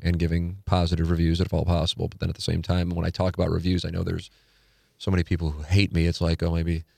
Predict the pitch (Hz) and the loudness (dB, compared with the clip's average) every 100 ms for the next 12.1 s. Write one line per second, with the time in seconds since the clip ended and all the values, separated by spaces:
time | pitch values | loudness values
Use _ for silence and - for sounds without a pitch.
0 | _ - 82 - 85 82 82 82 80 82 | _ -8 -6 -4 -2 0 0 -2 -4 -2
1 | 80 78 78 98 85 80 85 82 82 82 | -2 -2 -6 -8 -8 -6 -6 -8 -8 -4
2 | 85 80 85 80 - 87 82 - 80 - | -4 -2 -2 -4 -2 -2 -2 -2 -2 0
3 | 95 98 90 - _ _ _ - - 139 | 2 2 2 -4 _ _ _ -6 2 4
4 | 139 113 110 87 82 - - - _ - | 4 4 4 2 -2 -4 -6 -8 _ 4
5 | 175 147 120 107 92 104 - 107 - 101 | 6 6 4 4 2 -4 0 0 2 -4
6 | - 98 - 95 90 90 87 90 85 - | 0 0 2 2 2 2 2 0 0 0
7 | 113 - 90 - - 147 104 95 95 - | 0 0 -4 -2 0 0 0 -2 -4 -2
8 | 98 - _ _ _ _ _ - _ - | -4 -4 _ _ _ _ _ -20 _ 0
9 | 151 131 120 113 113 107 104 107 - _ | 4 4 4 2 4 4 4 4 0 _
10 | 107 107 110 _ - 110 117 135 147 143 | -2 -2 -4 _ -20 -18 -2 0 0 0
11 | 127 120 120 117 _ _ - - 98 101 | 2 2 -2 -6 _ _ -4 2 4 4
12 | - | 0